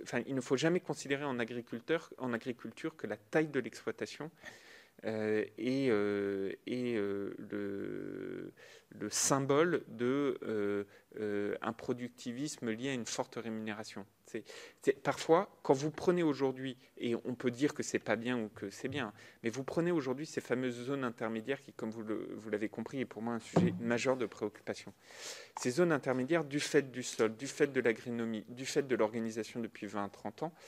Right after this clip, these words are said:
euh, voient qu'on y fait surtout du céréal. Bon, les cours de céréales, qu'on le veuille ou non, c'est des cours mondiaux. Euh, on peut se dire c'est pas bien, bon, mais c'est des cours mondiaux, les cours de, de,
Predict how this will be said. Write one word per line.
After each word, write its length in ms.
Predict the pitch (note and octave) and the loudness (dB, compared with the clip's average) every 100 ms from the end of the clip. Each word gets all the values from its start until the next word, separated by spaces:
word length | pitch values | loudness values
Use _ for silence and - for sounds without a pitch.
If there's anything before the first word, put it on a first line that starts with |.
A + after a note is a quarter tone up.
| - - - - | -14 -14 -16 -4
euh, 240 | A2+ A2+ A2+ | 0 2 2
voient 260 | B2 C#3+ E3 | 4 6 6
qu'on 480 | - C#3+ D3+ - B2 | 4 0 2 0 -2
y 80 | |
fait 160 | A#2+ C3 | -2 -4
surtout 400 | - - D3 E3 | 0 0 0 -4
du 140 | C#3 | -6
céréal. 560 | B2 - A#2+ A2 F#2+ - - - | -6 -4 0 2 2 -2 -16 -14
Bon, 120 | G#2+ - - | -14 -14 -10
les 100 | C#3+ | -6
cours 240 | D#3+ - D#3+ | -2 2 2
de 120 | C#3 | 2
céréales, 520 | - A#2+ A2+ A#2+ E3 | 0 2 4 4 2
qu'on 160 | - G#2+ | -2 -2
le 80 | G2+ | 0
veuille 260 | B2 B2+ | 0 0
ou 60 | A2 | 0
non, 140 | C#3 | -4
c'est 160 | E3 - | -6 -8
des 100 | G2+ | -6
cours 220 | - A#2 | -4 -2
mondiaux. 420 | A2+ B2+ A#2+ A#2 - _ _ _ _ | 2 0 0 -2 -4 _ _ _ _
Euh, 60 | - - | -12 -12
on 60 | |
peut 120 | - | -10
se 140 | A2 - | -10 -4
dire 140 | A#2 | -6
c'est 120 | - | -4
pas 180 | - F#2 | -6 -6
bien, 280 | A2 C3+ C3+ - _ - | -2 -2 -2 -10 _ -18
bon, 100 | G#2+ - | -14 -12
mais 60 | |
c'est 140 | - G#2 | -10 -8
des 60 | |
cours 180 | G#2+ B2 | -4 -2
mondiaux, 340 | B2 B2 A#2+ A2+ | 0 0 0 -2
les 100 | G2+ | -2
cours 200 | - G2+ | -8 -6
de, 240 | G2+ G#2 - - _ | -8 -8 -16 -20 _
de, 400 | - G#2 G2+ F#2 | -8 -6 -6 -8